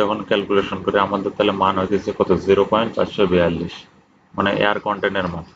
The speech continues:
তাহলে আমাদের নির্দিষ্ট উত্তর মানে হইতেছে, মানে শুষ্ক এককোজনের ক্ষেত্রে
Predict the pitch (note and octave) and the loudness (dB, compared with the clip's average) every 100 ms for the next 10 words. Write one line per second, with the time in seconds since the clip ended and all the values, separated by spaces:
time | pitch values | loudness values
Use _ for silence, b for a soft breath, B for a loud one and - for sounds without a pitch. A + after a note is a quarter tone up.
0 | _ _ _ - A2 A#2 B2 A#2+ B2 A#2+ | _ _ _ -2 0 0 -2 -2 -2 -4
1 | A#2 B2 A#2 - B2+ B2 A2+ - - A#2 | -2 -2 2 4 4 4 0 0 4 4
2 | A2+ A2 G#2 G#2+ A2 - A2 A2 - - | 4 2 2 2 0 0 2 0 -2 -8
3 | A2 - B2 A2 A2 A2 G#2+ A2 G#2+ G#2+ | -12 0 0 2 4 4 4 2 0 2